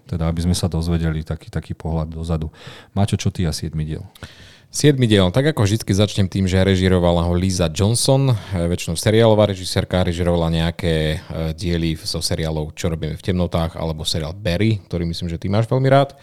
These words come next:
Speaker 1: Ježišmaria.
Speaker 2: No, Ježišmaria. Ehm, najslabšie hodnotený diel a pre niektorých si myslím, že nepodstatný diel, ale mne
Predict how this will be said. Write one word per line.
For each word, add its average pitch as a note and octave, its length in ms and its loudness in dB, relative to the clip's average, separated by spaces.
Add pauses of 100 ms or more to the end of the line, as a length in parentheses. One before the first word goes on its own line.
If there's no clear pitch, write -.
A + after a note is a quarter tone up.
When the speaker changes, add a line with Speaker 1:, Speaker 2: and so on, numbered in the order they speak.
Speaker 1:
Ježišmaria. F2 560 -8 (160)
Speaker 2:
No, F2 320 2
Ježišmaria. D#2+ 640 -2
Ehm, F#2+ 480 4
najslabšie C#3+ 640 0
hodnotený C3+ 400 -2
diel A#2 400 2 (160)
a F#2+ 640 2
pre A2 160 -4
niektorých G#2+ 400 2
si - 160 -2
myslím, G2+ 240 0
že F#2 80 2
nepodstatný G#2+ 640 0
diel, A2+ 400 0
ale F#2+ 560 -2
mne G#3 720 -6